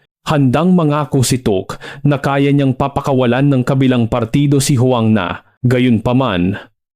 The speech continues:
ang contact number para sa lalaking iyon ay nakasave sa kanyang mobile phone na naiwan sa bahay. Ala one fifteen ng umaga noong ika-dalawampu't one, si Tuk, kasama ang pulisya, ay umuwi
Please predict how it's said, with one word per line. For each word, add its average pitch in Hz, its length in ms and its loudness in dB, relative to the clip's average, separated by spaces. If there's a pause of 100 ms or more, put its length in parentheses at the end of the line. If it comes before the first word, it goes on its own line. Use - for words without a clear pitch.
(340)
ang 143 220 0
contact 220 400 0
number 147 400 2
para 135 260 -2
sa 139 140 -2
lalaking 127 480 0
iyon 113 480 0 (240)
ay 143 240 0
nakasave 143 560 0
sa 147 160 -2
kanyang 143 320 2
mobile 143 420 0
phone 101 460 0 (320)
na 165 160 2
naiwan 175 480 2
sa 151 160 -2
bahay. 101 720 -4 (320)
Ala 147 240 2
one 156 320 2
fifteen 175 480 0
ng 147 80 -2
umaga 135 480 2
noong 120 320 2
ika-dalawampu't 110 1500 -2
one, 110 480 -2 (160)
si - 320 -4
Tuk, 156 400 -2 (320)
kasama 156 480 0
ang 143 160 0
pulisya, 127 640 -2 (400)
ay 135 240 0
umuwi 131 640 0